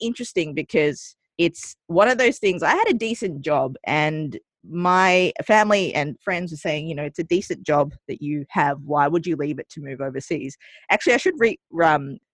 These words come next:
actually revise what I said there. It was actually my family who said it more than my friends. My friends at that time were very supportive, but when I moved to New York to pursue podcast producing full time,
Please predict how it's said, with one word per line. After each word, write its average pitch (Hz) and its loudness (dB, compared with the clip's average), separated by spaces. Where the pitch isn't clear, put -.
actually 226 -2
revise 180 4
what 165 0
I 156 4
said 151 -2
there. 151 -2
It - 0
was 165 -2
actually 247 -2
my 185 -2
family 170 2
who 170 2
said 175 0
it 127 -10
more 143 -4
than 147 0
my 135 0
friends. 135 -4
My 135 0
friends 180 -2
at 143 4
that 147 2
time 151 -4
were 151 -8
very 147 -4
supportive, 156 2
but 160 0
when 185 0
I 220 2
moved 180 0
to 262 -4
New 302 -2
York 190 2
to - -12
pursue 190 -4
podcast 170 -2
producing 160 -4
full 151 -4
time, 147 -6